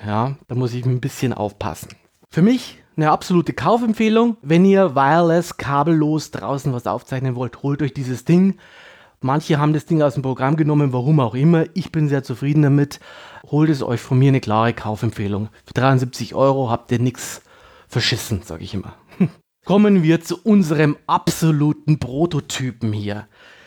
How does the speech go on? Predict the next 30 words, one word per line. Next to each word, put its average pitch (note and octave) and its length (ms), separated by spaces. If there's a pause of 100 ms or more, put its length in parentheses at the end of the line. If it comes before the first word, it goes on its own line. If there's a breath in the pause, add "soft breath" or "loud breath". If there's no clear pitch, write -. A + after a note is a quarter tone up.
(280 soft breath)
Ich C#3+ 140
hab D#3 120
das D3 140
in D3+ 100
der C#3 120
Hand E3 320
und D3+ 100
hab D#3+ 180
erst C#3+ 200
gedacht, C3+ 400
es C3 120
ist - 160
ein D3+ 120
kabelloses A#2+ 640
Ding, D3 220
aber - 260
ist A#2+ 80
es A2 160
leider A#2 240
nicht. A#2 480 (460 loud breath)
Das - 160
kommt D#3 320
von C#3+ 320
der C#3+ 120
Firma C#3 380
Sennheiser, C3+ 1040 (400 loud breath)
nennt C3+ 240
sich - 400
Handmic D3+ 880
Digital. B2 760